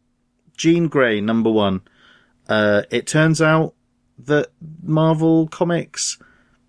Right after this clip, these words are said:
aren't having some sort of feudy thing going on with the, uh, with the, um, the, the X-Men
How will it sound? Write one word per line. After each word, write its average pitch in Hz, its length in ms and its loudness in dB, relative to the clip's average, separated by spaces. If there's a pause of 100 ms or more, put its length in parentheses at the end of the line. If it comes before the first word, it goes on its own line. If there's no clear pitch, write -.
(500)
aren't 185 400 0
having 113 300 -2
some 107 240 -2
sort - 200 -4
of 101 80 -6
feudy 110 440 -2
thing 104 300 -2
going 107 260 0
on 104 160 0
with 104 200 -2
the, 104 280 2
uh, 101 300 0
with 107 400 -2
the, 104 220 0
um, 101 440 -2
the, 101 400 0
the 107 260 -2
X-Men 107 600 -2